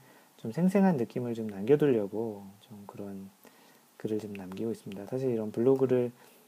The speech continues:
거의 한 이 년 전 정도부터 쓰기 시작했던 그런 취지 자체도 그랬고요. 뭐 그런 도전기 중에 하나가 또 티칭 프로 시험을 봤던 도전기에 대해서는 상중하로 이렇게 돼 있거든요.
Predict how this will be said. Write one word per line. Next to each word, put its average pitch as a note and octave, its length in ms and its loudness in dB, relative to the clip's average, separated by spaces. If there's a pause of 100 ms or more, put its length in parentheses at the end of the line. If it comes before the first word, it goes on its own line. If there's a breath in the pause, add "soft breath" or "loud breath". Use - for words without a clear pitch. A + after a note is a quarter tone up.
(520 soft breath)
거의 A2+ 240 -4
한 A2 120 -4
이 A2+ 120 2
년 C#3+ 260 4
전 G#2 320 -4
정도부터 G2+ 440 -10
쓰기 D#3+ 220 -2
시작했던 C#3+ 800 -2
그런 G2 300 -10
취지 E3+ 240 0
자체도 A2+ 380 -2
그랬고요. A2 560 -6 (840 soft breath)
뭐 C3+ 180 6
그런 D#3+ 300 4
도전기 D#3+ 400 6
중에 C#3 220 2
하나가 C#3+ 420 0
또 A2+ 240 -6
티칭 G3 300 2
프로 D#3 400 4
시험을 C3 360 -4
봤던 G#2+ 300 -10
도전기에 A2+ 420 -4
대해서는 G#2 320 -6
상중하로 D#3 760 0
이렇게 - 240 -6
돼 G2+ 160 -4
있거든요. A#2+ 500 -6